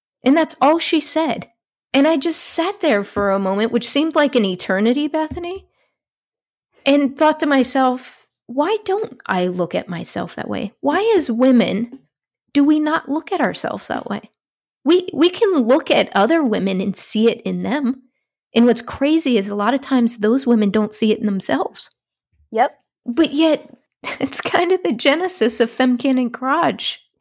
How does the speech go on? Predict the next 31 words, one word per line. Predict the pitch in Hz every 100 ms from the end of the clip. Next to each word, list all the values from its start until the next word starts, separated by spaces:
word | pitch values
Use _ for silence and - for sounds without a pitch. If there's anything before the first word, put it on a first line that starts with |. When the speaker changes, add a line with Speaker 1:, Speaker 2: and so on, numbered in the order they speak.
| _ _ _ 247
Speaker 1:
You |
know, | 262 262
i-, | - - - - -
it's | 233 226
interesting. | 294 285 - 208
I, | 190 208 -
I | 208
interview | 208 240 277 240 247
all | 220
these | 196 208 196
women. | 175 180 233 233 _ _ _ _
And | - 233
when | 247
I | 233 254
sit | - 262
here | 262 247
and | 220 202
listen | - 202 196
to | 190
you | 196 190
and | 185
I | 180
hear | - 214
you | 196 190
say | 190 - 196
that, | 190 -
and | 208 190 - - _
here | 302 311
you | 294 269
have | 233 254 247 202 - _ _ _ _ _
seventeen, | - - 254 302 269 - 277 254 208